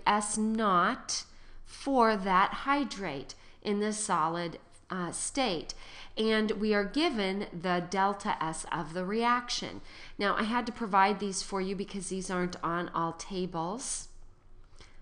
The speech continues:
Joules per mole Kelvin. And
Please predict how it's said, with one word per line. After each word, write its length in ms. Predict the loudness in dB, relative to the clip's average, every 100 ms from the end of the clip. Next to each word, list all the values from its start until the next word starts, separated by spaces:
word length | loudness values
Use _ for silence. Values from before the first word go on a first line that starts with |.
| -12
Joules 420 | -6 -2 -2 -4 -6
per 160 | -4
mole 280 | -2 0 0
Kelvin. 640 | -4 -8 -6 -6 -8 -6 -8 -12 -14 -14 -12 -12 -12 -12 -12 -14 -16 -18 -18 -16 -18 -18 -20 -20 -18 -16 -8
And 800 | -4 -4 -2 0 0 0 -2